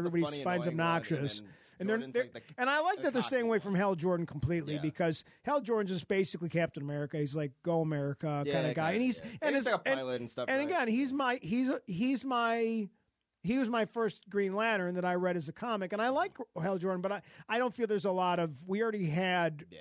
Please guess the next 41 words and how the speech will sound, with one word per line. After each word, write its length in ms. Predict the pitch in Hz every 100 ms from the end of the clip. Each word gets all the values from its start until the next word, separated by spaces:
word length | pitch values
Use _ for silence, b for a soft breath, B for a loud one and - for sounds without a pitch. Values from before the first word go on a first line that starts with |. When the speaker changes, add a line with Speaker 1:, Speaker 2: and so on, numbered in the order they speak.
| -
Speaker 1:
you 100 | 175
know, 60 | 160
Ryan 240 | 175 165
Reynolds 340 | 165 170 160 143
as 120 | 120
that 220 | 170 156
version 480 | 143 165 143 151 147 143
of 260 | 147 139
Green 220 | 131 160 156
Lantern. 320 | 156 156 151 B 165 -
I, 220 | 226 269 -
I 160 | 220 277
have 200 | 294 285
no, 160 | 269
pr-, 100 | 269 -
and 80 | 240
again, 380 | 220 330 214 - B
people 240 | - 269 302
were 80 | 247
looking 240 | 220 196 196
at, 60 |
"Why 280 | 170 190 269
do 100 | 294
we 120 | 285
have 260 | 285 277 277
to 100 | 285
be 140 | 277
gay?" 280 | 254 285 247
Like, 220 | 185 185
because 480 | 165 214 220 226 190
the 140 | 190 196
character's 560 | 285 466 415 214 180
gay. 300 | 151 165 - - b b b
They've 140 | 226 226
already 200 | 302 381
established 500 | 269 285 269 247 -
ten 180 | 240 214
years 220 | 214 180
ago 160 | 190
that 140 | 175
the, 80 | 160